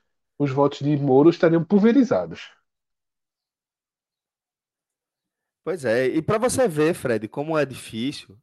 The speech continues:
Speaker 2: é, é, ó, o que a gente tá falando agora é, Ciro teria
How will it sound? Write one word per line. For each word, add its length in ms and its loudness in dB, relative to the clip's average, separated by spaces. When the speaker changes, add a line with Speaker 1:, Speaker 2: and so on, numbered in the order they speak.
Speaker 2:
é, 200 -10
é, 80 -10
ó, 220 0
o 40 -12
que 100 -8
a 40 -4
gente 160 -6
tá 100 -6
falando 340 -6
agora 380 -4
é, 220 -8
Ciro 600 -10
teria 760 -4